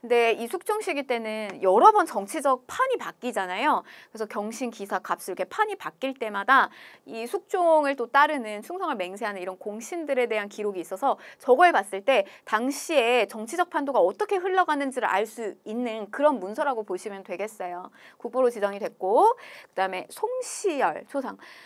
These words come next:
송시열은 성리학자이기도 하고 아주 정치적으로도 입김이 셌던 인물이잖아요. 그래서 왕조차도 송시열을 건드리기가 어려웠다고요. 그래서 우리가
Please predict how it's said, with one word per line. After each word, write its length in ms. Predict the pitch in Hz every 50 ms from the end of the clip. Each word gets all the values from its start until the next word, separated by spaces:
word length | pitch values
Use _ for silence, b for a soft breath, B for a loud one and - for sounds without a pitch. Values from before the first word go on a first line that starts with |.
| B B
송시열은 920 | - - 415 440 440 - - 427 370 311 262 254 240 240 254 247 220 196
성리학자이기도 880 | - 359 381 403 392 349 240 196 202 - 240 220 185 180 185 202 202 220
하고 240 | 262 269 254 - 196
아주 320 | - 226 247 277 277 359 349
정치적으로도 720 | 285 233 185 202 - 330 311 277 269 240 233 226 208 196
입김이 380 | - 196 185 - 269 262 233 233
셌던 440 | - - 381 - _ - 381 302 220
인물이잖아요. 720 | 190 196 208 208 202 190 190 180 180 185 220 285 302 - -
그래서 200 | 226 226 226 214
왕조차도 720 | 185 175 185 220 269 339 349 370 359 - 339 277 277 277
송시열을 400 | 339 370 392 403 415 359 311 285
건드리기가 520 | - 202 185 202 202 226 220 202 - 180
어려웠다고요. 1000 | 151 - 185 208 247 277 240 190 180 - 185 185 180 180 180 180 185 196 202 196 190
그래서 160 | 208 202 202
우리가 260 | 185 202 196 202